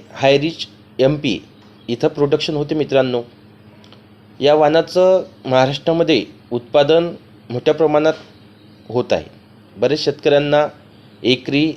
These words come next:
दहा बारा क्विंटलचं ॲव्हरेज लागत आहे. आणि आणखी याचं एक वैशिष्ट्य महत्त्वाचं आहे की, जे आपण कीटकनाशकाची फवारणी करतो अळीसाठी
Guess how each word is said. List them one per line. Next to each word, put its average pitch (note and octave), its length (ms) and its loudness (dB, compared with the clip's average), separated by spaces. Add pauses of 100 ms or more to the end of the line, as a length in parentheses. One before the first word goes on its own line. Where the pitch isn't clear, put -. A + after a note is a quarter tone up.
(120)
दहा A2+ 240 2
बारा C3+ 200 4
क्विंटलचं C3+ 460 -2
ॲव्हरेज B2+ 340 2
लागत B2 300 0
आहे. A#2 160 0 (440)
आणि C3+ 240 0
आणखी D3 280 0
याचं F3+ 180 0
एक F3+ 140 -2
वैशिष्ट्य D3+ 480 0
महत्त्वाचं B2+ 500 0
आहे D#2+ 100 -2 (400)
की, E3 160 -6 (580)
जे D3+ 120 4
आपण D#3 220 2
कीटकनाशकाची D#3+ 720 -2
फवारणी C#3 420 2
करतो D3 460 0
अळीसाठी A#2+ 600 0